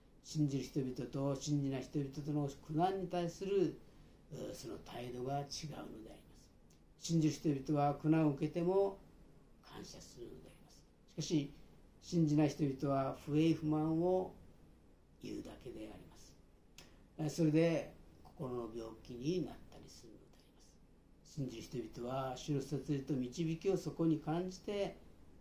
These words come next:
感謝を捧げるのであります。エレミヤは牢の中での苦しみだけではなく、いろいろな苦しみを神様に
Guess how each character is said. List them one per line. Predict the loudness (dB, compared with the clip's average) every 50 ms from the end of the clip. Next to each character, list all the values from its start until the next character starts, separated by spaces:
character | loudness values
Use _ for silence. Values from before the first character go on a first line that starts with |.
| -20
感 | -20 -18 -18 -18 -18
謝 | -18 -16 -14 -10
を | -6 -6 -4 -4 -6 -8
捧 | -12 -16 -16 -16 -16
げ | -16 -14 -14
る | -16 -16
の | -16 -18 -18 -18
で | -20
あ |
り |
ま | -20
す。 | -20 -20 -20 -20 -20 -20 -20 -20 -20 -20 -20 -20 -20 -20 -20 -20 -16 -8 -2
エ | 0
レ | 2 2
ミ | 2 2 2
ヤ | 0 0
は | 0 0 0 0 0 0 -2 -4 -6 -8 -6 0
牢 | 4 6 6 8
の | 8 6 6
中 | 4 0 -2 -4 -6 -4
で | 0 0 2 4
の | 4 4 4 2 0 -2 -6 -8
苦 | -4 -4 -4
し | -4 -4 -2 0
み | 0 0 0
だ | -4 -6
け | -6 -4 -4
で | -2 0 0
は | 0 -2
な | -2 -4
く、 | -6 -4 -2 0 0 -2 -2 -6 -18 -20 -20 -14 -8
い | -4 -2 0
ろ | 2 0
い | 0 -2 -6
ろ | -8
な | -8 -8 -6
苦 | -6 -6 -6 -6
し | -6 -6 -6
み | -6 -4
を | -4 -4 -6 -6 -6
神 | -6 -6 -6 -6
様 | -6 -6 -6 -6 -4
に | 0 2 2 2 2 0 -2